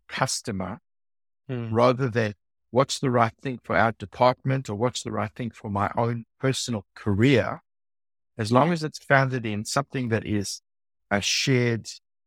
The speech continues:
Speaker 1: objective, okay,
Speaker 2: Yeah.
Speaker 1: or a shared audience, then, um, you have a much more respectful way of managing conflict.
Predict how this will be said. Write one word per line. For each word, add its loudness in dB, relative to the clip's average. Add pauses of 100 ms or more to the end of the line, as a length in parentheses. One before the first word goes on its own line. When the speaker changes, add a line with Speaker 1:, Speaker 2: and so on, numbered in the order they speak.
(140)
Speaker 1:
objective, -2 (760)
okay, 2
Speaker 2:
Yeah. 0
Speaker 1:
or 4
a 2
shared 2
audience, -6 (520)
then, 2 (120)
um, 2 (140)
you -8
have -6
a -6
much -6
more -4 (380)
respectful -8
way -6
of -12
managing -8
conflict. -6